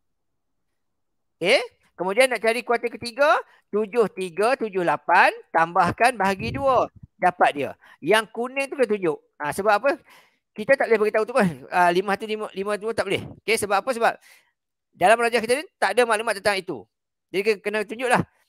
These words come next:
macam mana dapat lima satu lima lima ni. So, yang kuning ini wajib tunjuk. Yang hitam ni tak wajib tunjuk. Okey? Ha, tapi julat antarkuartil tunjuklah. Ha, tujuh lima point lima tolak lima satu point lima, dapat jawapan akhir dia. Okey, ini saja langkah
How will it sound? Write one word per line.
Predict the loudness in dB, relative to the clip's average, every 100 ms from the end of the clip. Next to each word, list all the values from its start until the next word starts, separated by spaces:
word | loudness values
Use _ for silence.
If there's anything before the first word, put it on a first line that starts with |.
| _
macam | 0 0 0
mana | 0 0
dapat | 2 0
lima | 0 -4
satu | -6
lima | -6
lima | -6 -6 -8
ni. | -10 _ _
So, | -8 -2
yang | -2
kuning | -2 -6 -4 -4
ini | -6 -2
wajib | -2 -2
tunjuk. | -8 -10 _ _
Yang | -4 0 0 -2
hitam | 0 2 2
ni | -2
tak | 0
wajib | 0 -2
tunjuk. | -6 -12 -16 _ _ _
Okey? | 0 0 -2 _ _
Ha, | -6
tapi | -2 -4 -2 -6
julat | -4 -2 2 2
antarkuartil | 0 -2 -2 -4 -4 -6
tunjuklah. | -8 -4 -2 -2 -4 _ _ -18
Ha, | -18 -8
tujuh | -6 -2 0 0
lima | -2 -4 -4
point | -2 -4 -2
lima | -4 -4 -4 0
tolak | 0 0
lima | -4
satu | -8
point | -6
lima, | -4 -6 -8 -18
dapat | -2 0 2 -2
jawapan | -2 -6 -6
akhir | -8 -10 -10 -10
dia. | -10 -12 -12 -14 _ _ _ _ _
Okey, | 0 0 0
ini | -4
saja | 2 2 4
langkah | 2 4 2